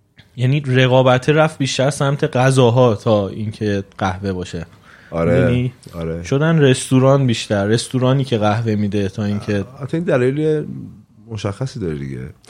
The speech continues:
Speaker 1: اقتصادیه یه بخشیش.
Speaker 2: آره، عمده‌اش اقتصادیه.
Speaker 1: ام.
Speaker 2: اولا که خب مثلاً شما ب-، الان قهوه مثلاً بر فرض می‌خوری پونزده هزار تومان، احتمال یه غذای به لحاظی که قیمتش هم معقول باشه توی همون منو احتمال یه غذای بیست و دو سه هزار تومانی پیدا می‌شه.
Speaker 1: مهم.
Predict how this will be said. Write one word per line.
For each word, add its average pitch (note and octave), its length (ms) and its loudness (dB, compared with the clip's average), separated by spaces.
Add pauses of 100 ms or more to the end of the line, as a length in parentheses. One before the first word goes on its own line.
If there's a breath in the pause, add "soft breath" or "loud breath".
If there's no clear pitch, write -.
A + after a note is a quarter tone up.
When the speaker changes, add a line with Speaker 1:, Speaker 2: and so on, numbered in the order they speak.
(280 loud breath)
Speaker 1:
اقتصادیه C3 680 -4
یه D#3+ 140 0
بخشیش. A#2+ 760 -2
Speaker 2:
آره، G#2+ 200 2
عمده‌اش A2 360 2
اقتصادیه. F2+ 520 -4
Speaker 1:
ام. D#2 60 -8 (640 loud breath)
Speaker 2:
اولا C3 220 4
که C3+ 100 -2
خب B2 200 0
مثلاً A2+ 480 0
شما A2 380 -2
ب-، A2 260 -10
الان F2 380 -4
قهوه F#2 360 -2
مثلاً F#2 380 -4 (120)
بر E2+ 140 -2
فرض F2 320 -6
می‌خوری F2 240 -8
پونزده F2 380 -6
هزار F2 220 -6
تومان، A2 220 -8
احتمال F#2+ 300 -6
یه G#2+ 80 -2
غذای F#2 640 -4 (1120 soft breath)
به E2 60 -8
لحاظی D#2+ 300 -4
که - 120 -16
قیمتش D#2+ 420 -6
هم D#2 100 -4
معقول D#2 360 -6
باشه D2 200 -10
توی G2+ 160 -6
همون F#2 320 -4
منو E2+ 200 -4
احتمال E2+ 360 -6
یه F2+ 60 -4
غذای E2 280 -8
بیست E2 220 -14
و - 20 -12
دو C#2+ 80 -12
سه D#2+ 120 -12
هزار D2 140 -10
تومانی D2+ 240 -12
پیدا C#2+ 240 -10
می‌شه. - 340 -16
Speaker 1:
مهم. C3+ 340 -4